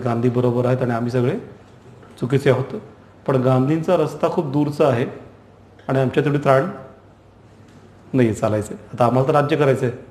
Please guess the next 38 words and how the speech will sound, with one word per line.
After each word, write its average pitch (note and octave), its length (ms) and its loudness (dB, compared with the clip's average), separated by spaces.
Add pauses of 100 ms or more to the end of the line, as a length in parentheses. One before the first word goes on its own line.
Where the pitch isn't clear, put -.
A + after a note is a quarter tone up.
(540)
मग B2+ 80 2
राज्य B2 260 2
करायचं D3+ 260 0
तर D3 160 -8
पोलीस C#3+ 380 -2
आणि D3+ 160 -2
सैन्य D3 340 -2 (1000)
लागेल A#2+ 280 0
ना, D#3 60 -4 (880)
मग B2+ 40 -4
त्यामुळे C3+ 260 -2
आम्ही C#3 160 -2
चालवणार." A2 320 0
म्हणजे G2+ 200 -8 (280)
तर A#2+ 40 -6
अशा A#2 160 -6
प्रकारे B2+ 320 0
म्हणजे C3+ 240 -4 (760)
आदर्शवाद D3+ 560 2
आणि D#3+ 140 0
व्यवहार C#3 280 4
आहेत A#2+ 160 -4
फरक. C3 160 2
पण D#3+ 300 0
म्हणूनच D3+ 300 0
मग F#3 100 2
गांधींनी D#3+ 440 2
काँग्रेसमध्ये D#3+ 580 0
कुठलीही E3 480 2
position D#3 400 -2
घेतलेली C#3 420 0 (840)
नाही A2+ 180 0
ऑफिशियल, A2+ 380 -2 (160)
कारण C3 180 2
काय D3+ 160 2
की D#3 160 -2
आदर्शवादी E3+ 540 2
माणसाला E3 340 0